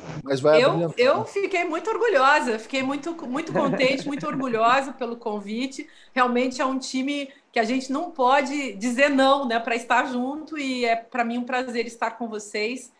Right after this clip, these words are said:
Speaker 2: E a gente segue em frente, o que for possível de ser feito, e a gente vai ter que fazer mais do que o possível, né? O que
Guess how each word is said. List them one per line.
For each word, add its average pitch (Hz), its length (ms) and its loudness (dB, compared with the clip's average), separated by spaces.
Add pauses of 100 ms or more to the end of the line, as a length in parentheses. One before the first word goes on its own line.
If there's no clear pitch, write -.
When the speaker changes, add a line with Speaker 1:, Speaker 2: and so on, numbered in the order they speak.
(340)
Speaker 2:
E 214 60 -2
a 214 60 0
gente 226 240 -4
segue 226 340 -2
em 247 60 -2
frente, 214 400 -6
o - 40 -18
que 214 80 -16
for 240 200 -6
possível 254 440 -6
de 214 80 -8
ser 233 200 -2
feito, 262 480 -2 (360)
e 214 60 -2
a 208 40 2
gente 233 260 -4
vai 220 140 0
ter 240 120 -6
que - 100 -16
fazer 226 240 2
mais 226 320 2
do 208 100 -8
que 233 100 -10
o 202 40 -6
possível, 233 640 -6
né? 208 120 -6
O 208 80 -8
que 208 120 -18